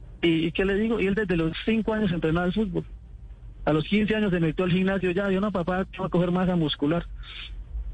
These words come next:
Él actualmente, eh, medía uno setenta y cinco. Un niño de quince años midiendo uno setenta y cinco tenía un porte perfecto para ser futbolista. Todo el mundo me decía, "Uy, John, usted tiene un hijo, hermano, que tiene una pinta de futbolista".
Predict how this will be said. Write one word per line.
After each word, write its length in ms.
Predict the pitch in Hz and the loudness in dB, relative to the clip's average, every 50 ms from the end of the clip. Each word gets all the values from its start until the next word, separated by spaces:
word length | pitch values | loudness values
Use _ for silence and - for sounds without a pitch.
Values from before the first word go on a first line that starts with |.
| - | -2
Él 320 | - 165 170 185 190 202 185 | 2 2 4 4 4 2 0
actualmente, 1080 | 170 180 - - 196 196 196 202 208 208 185 - 208 202 196 196 185 175 170 - - | -2 -2 0 0 0 2 2 2 2 0 0 0 0 0 2 2 2 2 2 2 0
eh, 60 | 165 - - - - - - | -2 -2 -4 -12 -12 -4 0
medía 260 | 165 165 170 185 202 | 2 2 2 2 2
uno 100 | 208 202 | 2 2
setenta 360 | 185 180 165 165 160 143 151 147 | 2 0 0 0 0 0 0 2
y 60 | 151 | 2
cinco. 260 | 180 214 220 - - - - - - - - - - - - - - - - - - - - - - - - - - - - - - - - | 2 2 0 0 -4 -8 -10 -14 -18 -18 -20 -20 -20 -20 -18 -14 -10 -10 -10 -10 -10 -14 -16 -16 -16 -16 -16 -16 -16 -18 -18 -18 -14 -4 2
Un 120 | - 170 | 4 4
niño 200 | 190 202 196 196 | 6 6 4 2
de 80 | 185 170 | 2 0
quince 300 | - 190 196 196 - 202 | 2 2 2 2 2 2
años 180 | 196 190 190 175 | 2 2 2 2
midiendo 220 | 165 175 175 185 | 2 2 2 2
uno 100 | 185 185 | 2 2
setenta 380 | 165 165 - 165 143 - 151 143 | 0 0 0 -2 -2 0 0 0
y 40 | |
cinco 240 | 143 170 185 180 190 | 0 0 0 0 0
tenía 260 | 165 156 147 151 165 | 0 0 0 2 2
un 100 | 170 175 | 0 0
porte 520 | 165 - - 185 180 170 - 180 180 175 165 | 0 0 0 0 0 0 0 0 0 0 0
perfecto 560 | - 170 143 135 139 - 196 190 - 202 180 | 0 0 0 0 0 0 0 0 0 -2 -2
para 180 | - 156 143 139 | 0 0 -2 0
ser 140 | - 175 | 0 0
futbolista. 560 | 156 185 170 147 135 139 151 185 202 190 - - - - - - - - - - - - | 0 0 0 2 2 2 2 2 0 0 -4 -8 -16 -14 -14 -14 -14 -14 -16 -16 -8 -2
Todo 140 | - 180 190 | 0 2 2
el 60 | 190 | 4
mundo 220 | 190 190 196 180 185 | 2 2 2 2 2
me 140 | 165 156 147 | 2 2 2
decía, 340 | 147 156 175 175 175 180 180 - - - - - - | 2 2 0 2 0 -2 -2 -6 -10 -14 -14 -8 -2
"Uy, 200 | - 170 196 185 | 2 2 2 4
John, 220 | 175 196 196 196 - - - - - - - - - | 2 0 0 -2 -4 -8 -14 -16 -18 -18 -18 -14 -6
usted 160 | - 139 170 165 | -2 0 0 2
tiene 200 | - 180 175 185 | 2 2 2 4
un 120 | 180 185 | 4 4
hijo, 220 | 190 190 185 185 | 4 2 2 2
hermano, 300 | 185 180 175 180 180 180 | 2 2 2 2 2 2
que 100 | 175 - | 0 0
tiene 220 | 139 - 165 165 175 | 0 2 2 2 2
una 240 | 190 202 196 175 170 | 2 2 2 2 2
pinta 320 | - 208 202 190 - 175 | 2 2 2 2 2 0
de 60 | 165 | 0
futbolista". 580 | 151 147 151 135 131 131 147 175 196 - - | 0 0 -2 0 2 2 2 2 0 0 -4